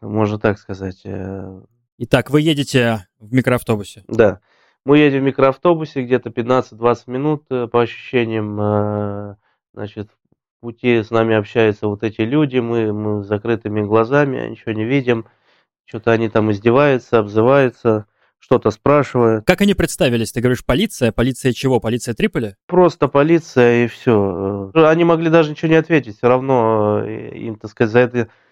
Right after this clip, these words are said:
Speaker 1: ничего не будет, и их никакой закон не обязывает представляться, так как там нету закона.
Speaker 2: Мгм.
Speaker 1: Значит, мы приезжаем в эту тюрьму Митига, там есть административный корпус, где находятся следователи и шейхи,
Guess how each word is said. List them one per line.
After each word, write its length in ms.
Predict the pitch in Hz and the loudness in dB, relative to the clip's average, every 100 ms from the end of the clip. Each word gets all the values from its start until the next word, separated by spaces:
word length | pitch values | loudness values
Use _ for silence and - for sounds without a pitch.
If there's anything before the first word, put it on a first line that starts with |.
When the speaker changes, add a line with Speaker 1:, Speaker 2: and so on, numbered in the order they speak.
| _ - | _ -4
Speaker 1:
ничего 260 | 117 143 | 0 2
не 80 | 135 | 2
будет, 320 | 135 156 135 | 4 4 4
и 140 | 120 123 | 2 0
их 100 | 117 | 0
никакой 380 | 123 123 139 123 | 0 2 2 2
закон 440 | 120 - 151 143 | 2 2 0 2
не 60 | 127 | 2
обязывает 540 | 123 131 120 113 107 | 2 2 2 2 2
представляться, 720 | - 104 - 117 113 95 _ - _ _ _ _ _ _ | -2 -8 0 2 2 0 _ -20 _ _ _ _ _ _
так 120 | - 104 | -4 -2
как 160 | 113 | 0
там 160 | - 113 | 0 2
нету 240 | 120 101 | 2 0
закона. 460 | 98 104 101 95 - _ _ | -2 0 0 -2 -8 _ _
Speaker 2:
Мгм. 300 | 127 113 113 _ _ - | -16 -14 -14 _ _ -2
Speaker 1:
Значит, 400 | 143 156 160 147 | 0 2 0 0
мы 200 | 156 170 | 2 2
приезжаем 580 | 156 160 147 165 160 143 | 4 2 4 4 4 4
в 60 | |
эту 420 | 139 139 143 123 110 _ _ _ - - | 2 2 2 2 -2 _ _ _ -16 0
тюрьму 340 | 143 147 180 | 2 4 2
Митига, 640 | 185 151 139 143 117 113 117 _ | 4 2 2 2 4 2 0 _
там 160 | - 127 | 0 2
есть 280 | 135 - 127 | 2 2 2
административный 760 | 120 127 123 127 123 135 127 | 2 2 0 0 2 2 2
корпус, 340 | 131 175 156 135 | 2 2 0 -2
где 120 | 131 | 0
находятся 440 | 131 - 131 117 | 0 2 0 0
следователи 640 | 120 135 135 117 110 113 110 | -2 2 2 2 0 0 2
и 60 | |
шейхи, 520 | 107 120 107 - 101 | 0 0 0 -4 -12